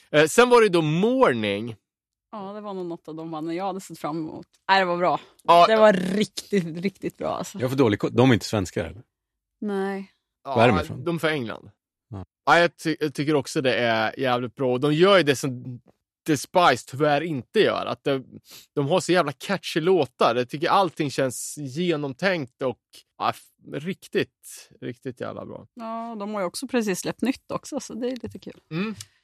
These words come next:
Speaker 1: Och det verkar gå skitbra
Speaker 2: Mm.
Speaker 1: för dem.
Speaker 2: Mm.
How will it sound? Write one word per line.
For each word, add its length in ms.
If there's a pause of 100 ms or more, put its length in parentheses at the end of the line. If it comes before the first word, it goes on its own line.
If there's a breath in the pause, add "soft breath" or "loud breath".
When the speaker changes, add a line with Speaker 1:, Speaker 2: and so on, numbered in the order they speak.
(120)
Speaker 1:
Och 100
det 80
verkar 240
gå 120
skitbra 840
Speaker 2:
Mm. 120
Speaker 1:
för 260
dem. 120
Speaker 2:
Mm. 160